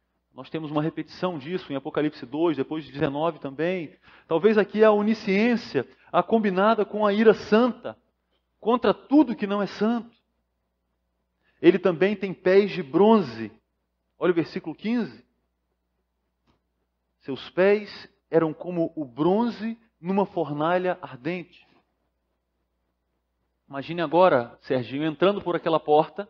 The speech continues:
Você tá sentado aqui e entra por aquela porta. Você só ouve, né? Você não vê primeiramente. Você ouve aquelas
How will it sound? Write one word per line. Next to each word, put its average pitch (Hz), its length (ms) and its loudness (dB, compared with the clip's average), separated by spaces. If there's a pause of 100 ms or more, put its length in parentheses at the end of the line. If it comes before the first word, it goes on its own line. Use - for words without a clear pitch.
(180)
Você 135 100 -18
tá 160 100 -4
sentado 165 400 0
aqui 175 320 -8 (460)
e 160 140 2
entra 214 180 0
por 196 120 -10
aquela 185 220 4
porta. 165 440 -2
Você 165 160 -10
só 240 200 6
ouve, 214 300 6
né? 190 240 -2 (280)
Você - 80 -6
não 190 160 -2
vê 185 160 8
primeiramente. 151 720 -2 (340)
Você 165 260 0
ouve 190 400 4 (300)
aquelas 180 560 2